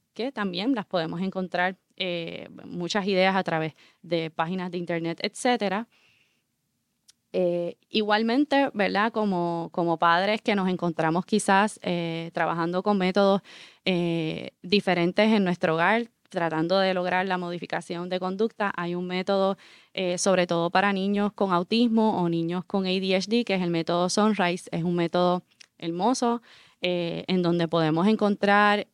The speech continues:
una forma de poder conectar con nuestros chicos respetando sus necesidades, sobre todo cuando hablamos de necesidades sensoriales. Así que, eh, esto fue un método que fue creado por padres de un niño autista, en donde ellos pudieron lograr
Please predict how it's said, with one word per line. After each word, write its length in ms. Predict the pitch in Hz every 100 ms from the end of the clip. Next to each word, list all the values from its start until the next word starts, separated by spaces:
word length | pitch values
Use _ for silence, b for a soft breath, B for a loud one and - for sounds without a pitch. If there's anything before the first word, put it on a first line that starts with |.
| -
una 300 | 190 202 208
forma 400 | 247 233 240 226
de 80 | 202
poder 240 | 180 165
conectar 440 | 180 190 - 196
con 140 | 190 190
nuestros 320 | 185 - 190
chicos 320 | - 208 202
respetando 540 | 190 180 175 165 165 160
sus 160 | 175
necesidades, 600 | 170 170 165 180 165 170
sobre 280 | - 165 165
todo 220 | 160 160
cuando 260 | 170 175 175
hablamos 260 | 170 175
de 120 | 170 165
necesidades 520 | 160 - 165 165 160
sensoriales. 600 | 175 - 165 156 156 160 b b b b b
Así 320 | - 175 180
que, 400 | 156 185 185 190 b b b
eh, 640 | - 175 180 170 160 160 165
esto 240 | 185 - 196
fue 140 | 208
un 160 | 202 202
método 380 | 185 196 202
que 120 | 196 190
fue 140 | 175
creado 340 | 175 170 175
por 160 | 175 175
padres 360 | - 165 170 175
de 60 |
un 100 | 180
niño 360 | 170 170 175 175
autista, 720 | 175 185 - 269 - 208 202
en 100 | 185
donde 240 | 170 170 165
ellos 160 | 180
pudieron 400 | - 214 214 233
lograr 460 | 220 190 214 233